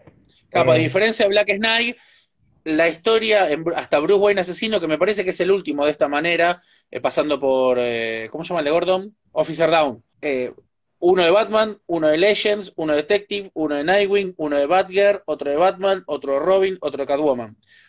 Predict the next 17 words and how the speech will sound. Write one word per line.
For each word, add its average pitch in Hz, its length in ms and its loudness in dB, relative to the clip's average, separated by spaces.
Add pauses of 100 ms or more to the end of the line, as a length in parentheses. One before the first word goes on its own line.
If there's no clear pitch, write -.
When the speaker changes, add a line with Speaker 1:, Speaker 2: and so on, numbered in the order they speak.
Speaker 1:
Después 202 340 0
nunca 233 280 0
más 240 160 2
volvió 147 260 2
a 143 40 -2
ser 139 160 -4
así. 131 360 -6 (340)
Eso 208 280 0
es 202 120 0
el 165 100 0
estilo 202 400 -2
que 156 100 -2
tenía 165 420 0
en 185 120 -4
Contagio, 170 800 0
el 131 180 -2
legado, 165 440 2